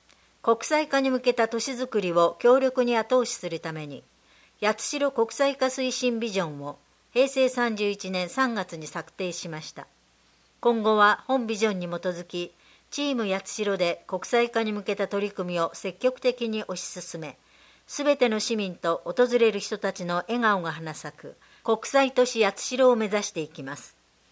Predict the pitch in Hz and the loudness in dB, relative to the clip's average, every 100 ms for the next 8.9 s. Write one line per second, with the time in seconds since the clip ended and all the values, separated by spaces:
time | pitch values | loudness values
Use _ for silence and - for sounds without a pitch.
0 | _ _ _ _ _ _ _ 208 220 - | _ _ _ _ _ _ _ 0 0 -2
1 | 277 269 254 233 226 226 208 208 196 - | 2 4 2 4 4 4 4 4 4 2
2 | 277 269 240 196 165 180 165 165 151 135 | 0 2 0 0 0 0 0 -2 -4 -6
3 | - _ _ _ _ _ _ - 233 302 | -10 _ _ _ _ _ _ -2 6 6
4 | 285 269 285 277 202 180 160 160 - 175 | 6 2 -2 -2 0 0 -2 -8 -10 -8
5 | 170 _ _ _ _ _ 214 254 277 254 | -8 _ _ _ _ _ 2 4 4 2
6 | 202 170 160 165 170 170 160 - _ _ | 0 0 -2 -4 -6 -6 -8 -10 _ _
7 | - _ - 285 285 285 240 202 208 214 | -20 _ -2 0 2 2 2 2 4 6
8 | 202 175 160 170 175 180 - 165 139 | 4 2 -6 -6 -6 -6 -6 -8 -8